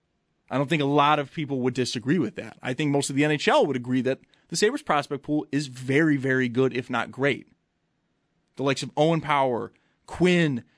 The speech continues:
J J Peterka. I, Peyton Krebs would probably still count in that. Rasmus Dahlin is still very young. Now you add in three first-round picks from this draft, Matthew Savoy being the marquee name.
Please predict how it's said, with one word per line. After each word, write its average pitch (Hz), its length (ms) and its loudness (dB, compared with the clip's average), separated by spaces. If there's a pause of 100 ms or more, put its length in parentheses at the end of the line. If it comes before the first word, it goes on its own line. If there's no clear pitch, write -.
J 160 220 2
J 160 180 2
Peterka. 135 800 0 (640)
I, 143 120 0
Peyton 262 340 -2
Krebs 262 240 2
would 160 100 -10
probably 196 240 0
still 208 180 0
count 220 300 0
in 139 80 -8
that. 104 220 -10 (280)
Rasmus 196 360 0
Dahlin 220 340 2
is 180 80 -2
still 202 180 2
very 185 300 2
young. 190 400 0 (320)
Now 127 140 2
you 196 180 2
add 190 140 2
in 185 100 -2
three 180 480 0
first-round 190 520 0
picks 185 200 -2
from 165 140 -6
this 156 140 -6
draft, 170 340 0
Matthew 123 260 -2
Savoy 147 320 -2
being 147 320 -2 (320)
the 151 340 -2
marquee 135 540 0
name. 143 500 0